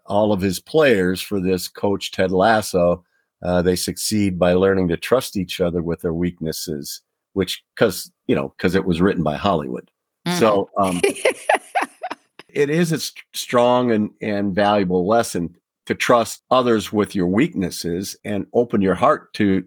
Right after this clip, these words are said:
Speaker 1: to be corrected because, um, heck, none of us are perfect, right?
Speaker 2: Right. And I see where that's coming from because,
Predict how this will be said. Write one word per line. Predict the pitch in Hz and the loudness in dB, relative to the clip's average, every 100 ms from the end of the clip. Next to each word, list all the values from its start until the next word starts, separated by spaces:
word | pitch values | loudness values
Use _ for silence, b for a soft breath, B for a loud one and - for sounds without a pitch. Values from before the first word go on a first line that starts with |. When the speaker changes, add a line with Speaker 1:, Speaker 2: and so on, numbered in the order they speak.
| - | -4
Speaker 1:
to | 95 | 0
be | 110 | 0
corrected | 147 - 82 71 - 95 98 | 0 0 0 0 -4 -4 -2
because, | 92 90 98 95 95 - - _ _ _ _ | -4 -2 2 2 2 -2 -14 _ _ _ _
um, | 87 85 85 87 _ | 0 0 -2 -10 _
heck, | - - - | -6 -6 -2
none | 113 220 | -2 -2
of | 156 | -2
us | 67 | -4
are | - | -6
perfect, | - - 151 65 - | -2 -2 0 -4 0
right? | 78 151 220 _ _ _ | 0 0 -4 _ _ _
Speaker 2:
Right. | 170 180 147 - _ _ _ - | 0 0 -2 -10 _ _ _ -2
And | 311 | 2
I | 320 320 | 2 0
see | - 320 320 | -2 0 2
where | 277 254 | 2 2
that's | 208 202 | 0 0
coming | 240 214 202 | 0 0 0
from | 202 180 | -2 -4
because, | 170 196 180 170 175 | -4 -2 0 0 -2